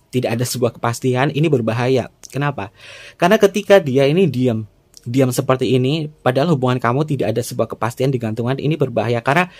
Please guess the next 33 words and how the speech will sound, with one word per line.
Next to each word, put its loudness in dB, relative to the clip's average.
kalian 4
itu 2
akan 4
menemukan 0
sebuah 0
kesulitan-kesulitan -4
yang -2
susah -4
untuk -2
bisa -2
mencapai 0
sebuah -4
tujuan -2
bersama -4
ya -2
sahabat -8
kebahagiaan. -2
Ini 4
mungkin 2
berkaitan 0
dari -2
status -8
kalian. -6
Siap, -6
eh, 0
status -8
kalian -4
itu -2
bagaimana? -4
Apakah -6
kalian -4
statusnya -6
ini -2